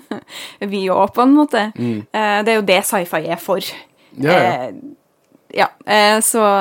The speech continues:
Speaker 1: um, ja, jeg synes det var veldig godt, på en måte, skrevet, hele greia. Eh,
Speaker 2: Stemningen der inne er bare,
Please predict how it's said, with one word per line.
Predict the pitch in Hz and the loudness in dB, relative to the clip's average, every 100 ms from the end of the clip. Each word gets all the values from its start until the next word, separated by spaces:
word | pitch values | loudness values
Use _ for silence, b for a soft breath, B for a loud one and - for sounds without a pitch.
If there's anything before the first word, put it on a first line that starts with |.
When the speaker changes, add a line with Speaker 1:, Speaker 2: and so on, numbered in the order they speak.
| 190 190 | 0 -2
Speaker 1:
um, | 190 185 208 254 - - - | -4 -8 -8 -10 -16 -20 -2
ja, | 220 | 0
jeg | 214 214 | 2 -2
synes | - 214 | -6 -6
det | 202 196 | -4 -2
var | 185 180 175 185 - - - _ _ _ | -2 -4 -6 -10 -12 -14 -20 _ _ _
veldig | 214 220 170 196 - - 214 | 0 0 0 -4 -4 -8 -8
godt, | 208 - _ _ - 180 196 | -8 -10 _ _ -12 -10 -10
på | 202 | -6
en | 208 | -6
måte, | 202 | -6
skrevet, | - 214 214 165 185 | -6 -2 -2 -4 -6
hele | 196 190 | -4 -4
greia. | 190 180 - - _ | -2 -6 -8 -20 _
Eh, | 196 180 175 - - 220 - _ _ _ _ _ _ _ _ _ _ _ _ _ _ - | -8 -8 -8 -10 -12 -14 -20 _ _ _ _ _ _ _ _ _ _ _ _ _ _ -14
Speaker 2:
Stemningen | - 113 117 131 123 | -4 -2 0 0 0
der | 95 90 | -2 -6
inne | 92 | -6
er | 104 | -6
bare, | 98 98 | -6 -4